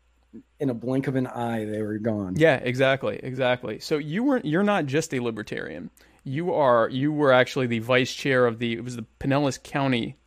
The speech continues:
Speaker 2: Libertarian Party, right?
Speaker 1: I was the vice chair of the Pinellas County Libertarian Party for a little while.
Speaker 2: For a little
Speaker 1: Uh,
Speaker 2: while.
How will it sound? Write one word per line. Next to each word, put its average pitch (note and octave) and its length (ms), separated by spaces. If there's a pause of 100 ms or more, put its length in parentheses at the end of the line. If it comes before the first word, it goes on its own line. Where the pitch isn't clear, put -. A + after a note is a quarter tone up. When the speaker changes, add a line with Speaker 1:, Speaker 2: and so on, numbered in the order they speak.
Speaker 2:
Libertarian C3 460
Party, A#2+ 240
right? C#3 320 (480)
Speaker 1:
I B2 160
was C3 360
the B2+ 100
vice B2 300
chair B2+ 300
of A#2+ 120
the A2+ 100
Pinellas A#2 400
County A2+ 260
Libertarian A2 640
Party G#2 260
for G#2+ 140
a G#2 40
little G#2 220
while. G2+ 320
Speaker 2:
For C3 100
a B2+ 40
little A#2+ 180
Speaker 1:
Uh, A#2+ 40
Speaker 2:
while. A2 220